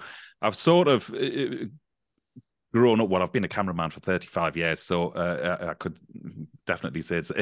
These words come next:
it's, it's the better part of my life, you know, the best part of my life. I've been behind a lens. So because of that, what I love to do is to research stories and dig stories out. For instance, the graveyard in Larne, uh, when I went off to do the Northern Irish coastline. So rather than me just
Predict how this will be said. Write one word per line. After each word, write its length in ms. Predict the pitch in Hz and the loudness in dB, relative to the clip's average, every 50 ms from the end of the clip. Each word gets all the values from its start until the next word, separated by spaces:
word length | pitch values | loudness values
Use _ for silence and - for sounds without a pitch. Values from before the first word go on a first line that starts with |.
| 85 82 - - | -6 -6 -4 -4
it's, 200 | 101 92 - - | -4 -4 -2 0
it's 180 | 117 113 - - | 0 0 0 0
the 100 | 117 101 | -2 0
better 280 | - 127 139 123 113 | 4 4 4 4 2
part 300 | - - 113 104 104 104 | 0 2 2 2 2 2
of 100 | 98 95 | 2 0
my 80 | 98 95 | 0 0
life, 320 | 101 110 120 123 110 - | 2 4 4 4 2 0
you 80 | - 101 | -2 0
know, 220 | 110 117 107 101 | 2 2 2 2
the 80 | 98 95 | 2 4
best 240 | - 139 143 - - | 4 4 4 4 2
part 200 | 123 110 101 - | 0 -2 -2 -4
of 60 | - | -6
my 60 | 92 | -6
life. 240 | 87 87 90 85 95 | -6 -6 -4 -4 -4
I've 180 | 95 85 - _ - | -6 -6 -8 _ -2
been 160 | 110 107 98 | 0 0 0
behind 400 | 87 98 90 101 104 101 95 85 | 0 0 0 0 0 -2 -2 -4
a 40 | 87 | -4
lens. 420 | 95 101 110 117 110 104 - - - - - - - - - - _ _ | -2 0 0 0 0 -2 -6 -12 -14 -18 -18 -18 -18 -18 -20 -20 _ _
So 420 | - - 127 120 120 123 110 - - - _ _ - - - | 0 2 4 4 4 4 2 -2 -6 -14 _ _ -12 -6 -4
because 420 | 135 113 - - 147 180 196 170 | -4 -4 0 4 4 4 6 6
of 160 | 180 156 127 | 4 2 2
that, 300 | - 123 107 101 98 - | 2 2 2 2 2 0
what 180 | 107 123 135 139 | -2 -2 2 2
I 180 | 135 131 123 113 | 2 2 0 -2
love 320 | 107 110 127 135 135 127 - | -4 -2 -2 -2 -2 -4 -8
to 120 | - 101 | -12 -10
do 220 | 90 107 98 101 - 98 | -6 -4 -4 -4 -6 -8
is 80 | 92 - | -12 -6
to 160 | - 98 95 | -4 -2 -2
research 560 | 92 104 104 98 - - 120 113 104 - - | 0 0 0 -2 0 2 2 2 2 0 -2
stories 540 | - - 117 113 104 101 90 87 82 - - | -4 0 2 2 4 2 2 -2 -4 -8 -10
and 200 | - 95 92 - | -10 -12 -8 -2
dig 240 | - 110 107 90 - | -2 -2 -2 -2 -4
stories 540 | - - 113 104 98 98 98 98 87 - | -4 0 2 2 4 4 2 0 0 0
out. 180 | 98 95 85 - | 0 0 0 -4
For 160 | - - 104 | -2 -2 0
instance, 440 | 107 104 98 - - 90 87 - - | 0 0 -2 -6 -10 -12 -12 -12 -8
the 100 | - 95 | -6 -6
graveyard 840 | 85 - 98 101 107 110 113 104 87 95 95 90 87 82 85 85 95 - | -4 0 2 2 4 4 4 2 2 0 0 2 2 2 0 0 -2 -6
in 180 | 95 90 87 85 | -6 -6 -4 -2
Larne, 520 | 87 90 92 92 90 85 82 78 78 73 - - - - - - - - _ _ _ | 0 2 2 2 2 2 0 -2 -4 -8 -10 -14 -18 -20 -20 -20 -20 -20 _ _ _
uh, 280 | 90 87 85 82 82 85 - | 0 0 2 2 2 0 -2
when 240 | 87 85 92 87 | -2 -2 0 0
I 80 | 90 87 | 0 0
went 220 | 82 90 87 87 | 0 0 0 0
off 100 | 87 82 - | -2 -4 -4
to 80 | - | -8
do 160 | 78 92 90 85 | -6 -4 -4 -2
the 100 | 85 82 | -2 -2
Northern 340 | 87 85 87 82 85 85 | -2 -2 -2 -2 -2 -2
Irish 400 | 85 85 85 82 82 80 - - | -2 0 0 0 -2 -2 -4 -6
coastline. 500 | - - 95 90 85 - - 87 87 85 | -2 0 0 0 0 0 -2 -2 -2 -2
So 120 | - - 98 | 0 0 0
rather 400 | 98 107 135 147 160 160 151 147 | 2 2 4 4 4 4 4 2
than 200 | 123 127 123 113 | 2 0 0 0
me 120 | 104 104 90 | -2 -4 -4
just 260 | - 113 107 - | -6 -8 -8 -8